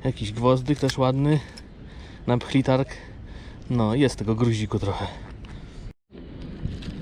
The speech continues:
Świeży urobek. U, ten jest porządny. Ten jest porządny gwóźdź.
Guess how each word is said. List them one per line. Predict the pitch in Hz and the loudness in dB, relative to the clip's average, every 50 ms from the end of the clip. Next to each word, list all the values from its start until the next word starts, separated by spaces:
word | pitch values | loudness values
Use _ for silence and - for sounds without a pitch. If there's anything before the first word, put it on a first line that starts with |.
| - - - - - | -14 -14 -14 -14 -12
Świeży | - - - - 147 151 143 139 135 | -10 0 6 8 10 10 12 10 10
urobek. | 127 127 131 123 117 117 127 135 - - - - - - - - - - - - - - - - - - - - | 10 8 8 8 8 6 6 4 2 0 -6 -8 -10 -10 -12 -12 -14 -14 -14 -14 -14 -14 -14 -14 -12 -10 -4 2
U, | 101 98 110 123 | 4 6 6 6
ten | - - - 110 107 | 4 4 2 4 4
jest | 110 113 - | 4 4 6
porządny. | - 117 98 101 104 110 113 117 110 98 - - - - - - - - - - - - - - - - - - - - - - - - - - | 4 6 6 6 4 6 4 4 4 2 0 -4 -10 -10 -12 -12 -12 -12 -10 -10 -8 -8 -8 -8 -8 -8 -8 -10 -12 -12 -12 -14 -12 -10 -8 -4
Ten | 104 98 101 | -4 -2 -2
jest | 110 107 - | -2 -2 0
porządny | - 113 101 104 104 107 113 113 113 | 0 2 4 4 4 4 4 2 2
gwóźdź. | 101 98 90 87 - - - - | 0 -2 -4 -4 -6 -10 -10 -10